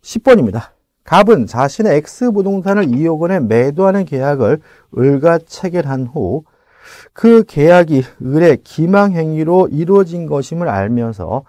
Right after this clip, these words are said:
다음 사유에 대한 이의를 보류하지 않았다. 갑이 계약을, 매매 계약을 취소할 수 있는 경우, 다시 말하면 법정 추인이 아닌 경우죠.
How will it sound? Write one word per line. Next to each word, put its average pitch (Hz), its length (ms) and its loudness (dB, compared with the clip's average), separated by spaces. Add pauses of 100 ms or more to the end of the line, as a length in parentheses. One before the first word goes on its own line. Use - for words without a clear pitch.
(240)
다음 117 420 -4
사유에 104 300 -8
대한 147 360 -6 (180)
이의를 156 460 -6
보류하지 113 440 -6
않았다. 80 360 -14 (420)
갑이 110 560 -6 (220)
계약을, 90 680 -6
매매 95 300 -6
계약을 131 280 -6 (280)
취소할 160 720 -12
수 104 100 -16
있는 95 160 -12
경우, 73 180 -14 (200)
다시 92 160 -12
말하면 95 520 -6 (400)
법정 113 560 -8
추인이 107 400 -12
아닌 87 340 -12
경우죠. 71 420 -20